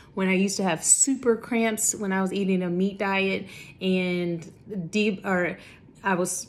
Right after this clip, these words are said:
I was stuck to the couch for, um,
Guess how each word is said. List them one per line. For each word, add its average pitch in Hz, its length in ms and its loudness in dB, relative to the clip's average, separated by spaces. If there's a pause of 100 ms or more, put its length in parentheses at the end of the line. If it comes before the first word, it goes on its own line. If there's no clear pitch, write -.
I 185 100 -2
was 175 140 0
stuck 233 260 2
to 233 100 -4
the 196 100 2
couch - 640 0 (260)
for, 175 680 2 (340)
um, 160 520 -4